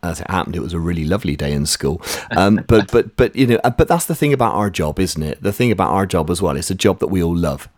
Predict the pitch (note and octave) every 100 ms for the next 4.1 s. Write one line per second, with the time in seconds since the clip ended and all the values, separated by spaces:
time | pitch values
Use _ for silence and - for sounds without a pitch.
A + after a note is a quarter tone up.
0 | _ _ - F#2 F2 G2 - G2+ - -
1 | F2+ E2+ D#2+ F#2 E2+ F#2+ F2+ F#2 F#2 -
2 | - - - - - F#2 E2+ F2+ F2+ -
3 | G2+ F2+ F2 F2 - F#2+ - E2+ E2 D#2+